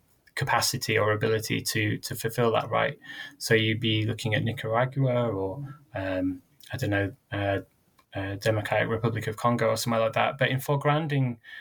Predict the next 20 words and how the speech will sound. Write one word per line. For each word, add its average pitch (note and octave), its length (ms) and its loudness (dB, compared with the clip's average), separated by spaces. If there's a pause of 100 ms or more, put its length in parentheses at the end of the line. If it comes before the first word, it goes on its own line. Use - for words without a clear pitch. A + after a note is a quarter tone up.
(180)
the A#2 80 0
state, - 760 0 (640)
what B2+ 300 -2
you C3+ 140 4
end D#3 160 4
up C#3 120 -2
doing B2+ 300 2
is A2+ 180 -6
also, A#2 640 2
um, A2+ 260 2
excluding C3+ 680 2
from A#2 180 -2
discussions, A#1+ 960 -2 (380)
I A2+ 60 2
guess, B2 180 2
the B2+ 100 0
global B2 360 2
economy, A#2 420 2
global A#2+ 320 0
capitalism, - 1000 -2